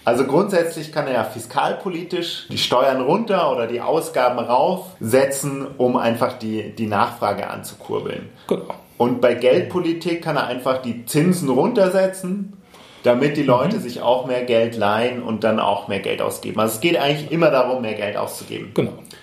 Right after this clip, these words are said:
Speaker 2: Damit nicht das passiert, was eben neunzehnhundertneunundzwanzig passiert ist. Das, darauf starren wir bis heute wie das Kaninchen auf die Schlange.
Speaker 1: Genau, aber was kann man jetzt tun bei quasi der großen Krise mit den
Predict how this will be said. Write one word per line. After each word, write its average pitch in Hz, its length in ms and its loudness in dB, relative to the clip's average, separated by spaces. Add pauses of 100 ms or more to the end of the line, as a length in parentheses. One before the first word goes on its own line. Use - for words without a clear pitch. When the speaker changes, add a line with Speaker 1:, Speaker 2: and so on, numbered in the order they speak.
(280)
Speaker 2:
Damit 165 340 0
nicht 160 240 2
das 147 180 0
passiert, 151 500 2
was 135 200 0
eben 135 220 0
neunzehnhundertneunundzwanzig 117 920 0
passiert 104 380 -4
ist. - 200 -6
Das, - 400 -8
darauf 131 460 2 (220)
starren 131 580 0
wir 127 240 4
bis 120 320 -2
heute 117 340 2
wie 113 100 0
das 110 260 0 (180)
Kaninchen 117 560 2
auf - 160 -4
die - 80 -6
Schlange. - 360 -4 (840)
Speaker 1:
Genau, 120 320 2
aber 131 260 4
was 170 220 2
kann 180 140 0
man 151 120 -4
jetzt 139 300 -8
tun 185 320 -2
bei 143 160 2
quasi 139 400 -2
der 117 140 0
großen 147 440 0
Krise 139 480 0
mit 123 240 -2
den 120 360 2